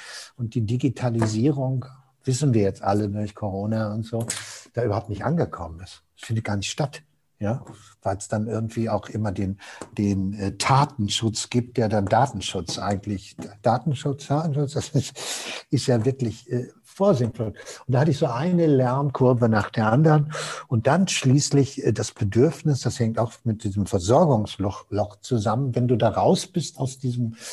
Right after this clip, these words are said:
Krankenhaus, die wollte ich auch ziemlich schnell loswerden, das ist die teuerste Krankheit der Welt. Ja. Krebspatienten ist das, was die Krankenkassen eigentlich überhaupt nicht lieben, weil die, <laughs> die sind so teuer.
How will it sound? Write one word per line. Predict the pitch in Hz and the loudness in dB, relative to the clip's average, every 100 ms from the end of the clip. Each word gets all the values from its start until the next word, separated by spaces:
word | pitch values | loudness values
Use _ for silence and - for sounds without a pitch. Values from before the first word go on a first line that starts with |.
| - | -14
Krankenhaus, | - 117 170 160 143 - | -6 -2 0 0 0 0
die | 120 | 0
wollte | 135 131 | 0 -2
ich | 135 | -2
auch | 127 | -4
ziemlich | - 151 131 | 0 0 0
schnell | 131 117 | 2 4
loswerden, | 117 165 - 117 110 | 6 4 2 -2 0
das | 113 | 0
ist | - | -2
die | 113 | -4
teuerste | - 170 123 - | 2 4 4 2
Krankheit | 113 107 104 104 98 | -2 -4 -4 -4 -2
der | 101 | -2
Welt. | 92 80 - _ _ _ _ - | -2 -8 -14 _ _ _ _ -8
Ja. | 113 - - - - - _ - | -8 -8 -18 -20 -20 -20 _ -16
Krebspatienten | - 165 185 - - 139 - 135 139 135 131 | 0 2 2 -2 -4 -2 0 0 0 -2 -4
ist | 131 110 - | -2 -2 0
das, | 131 131 | 0 0
was | 123 - | -2 0
die | 120 113 - - - - | -2 -2 -6 -18 -18 -10
Krankenkassen | - 135 147 120 117 131 | -2 0 0 0 0 -2
eigentlich | 113 113 | -4 0
überhaupt | 113 101 135 - 101 | 2 2 0 -4 -8
nicht | - | -6
lieben, | 98 92 95 147 | 0 0 2 2
weil | 123 117 107 | 4 2 0
die, | 117 110 - - - | -2 -4 -4 -8 -8
<laughs> | - - | -10 -2
die | 143 | 2
sind | 143 120 | 2 4
so | 180 | 2
teuer. | 202 - 135 135 - 117 | 2 2 2 2 0 -8